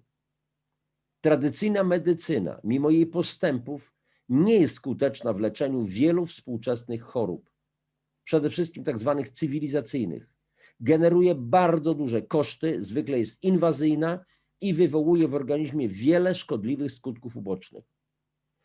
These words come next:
Terapie magnetyczne stanowią zaś doskonałą alternatywę lub są uzupełnieniem typowych metod leczenia,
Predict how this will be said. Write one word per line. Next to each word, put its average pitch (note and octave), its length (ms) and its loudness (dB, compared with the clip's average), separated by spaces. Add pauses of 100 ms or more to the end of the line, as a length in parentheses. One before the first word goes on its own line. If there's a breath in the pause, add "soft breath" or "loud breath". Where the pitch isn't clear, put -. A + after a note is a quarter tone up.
(140)
Terapie E3 380 2
magnetyczne C#3 680 -2
stanowią C#3 460 -4
zaś A2+ 220 -2
doskonałą C3 680 -2
alternatywę A2+ 920 -4 (280 loud breath)
lub D3 240 2
są D3 160 0
uzupełnieniem C#3+ 1200 2
typowych D3 640 -2
metod A#2+ 400 -2
leczenia, D3 600 -2